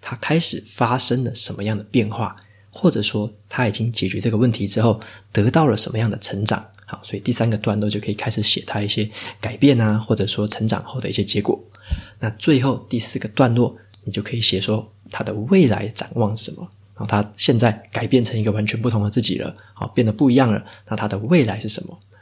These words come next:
所以这个故事呢，就可以变成这样的一个四个架构。一开始是遇到困难，再来发生了转机，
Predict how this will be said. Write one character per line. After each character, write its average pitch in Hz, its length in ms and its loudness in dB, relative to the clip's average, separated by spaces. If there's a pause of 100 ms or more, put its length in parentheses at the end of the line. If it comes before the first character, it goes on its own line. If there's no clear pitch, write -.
(160)
所 - 160 4
以 180 60 4
这 170 100 0
个 131 60 0
故 143 320 2
事 123 260 4
呢， 107 140 -2 (120)
就 113 120 -6
可 - 140 -4
以 101 80 0
变 110 200 2
成 117 160 -4
这 127 60 -8
样 110 120 -2
的 92 80 -4
一 98 80 -4
个 104 120 -6
四 - 180 2
个 101 100 -2
架 98 220 -2
构。 - 240 -2 (320)
一 135 80 -2
开 117 160 -2
始 104 160 0
是 - 120 -2
遇 110 120 -2
到 107 120 -2
困 131 220 4
难， 104 320 2 (320)
再 107 180 0
来 107 240 -4
发 104 160 -4
生 107 160 -2
了 95 80 -2
转 - 200 -8
机， 135 360 0